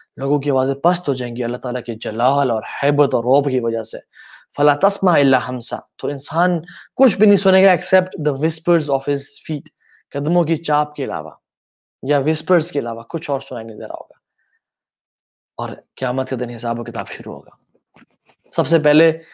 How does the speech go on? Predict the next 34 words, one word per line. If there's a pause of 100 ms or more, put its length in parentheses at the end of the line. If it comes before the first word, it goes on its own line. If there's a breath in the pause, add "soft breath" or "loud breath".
(280 loud breath)
उम्मत
मुहम्मदिया (1400)
का
हिसाब
व
किताब
लिया
जाएगा, (880)
और (120)
उम्मत
मुहम्मदिया
में
से
भी (840)
सबसे
पहले
जिस
चीज़
का
हिसाब
लिया
जाएगा
वो
नमाज
होगी। (1200)
बल्कि
इस
नमाज
के
हिसाब
शुरू
करने
से
पहले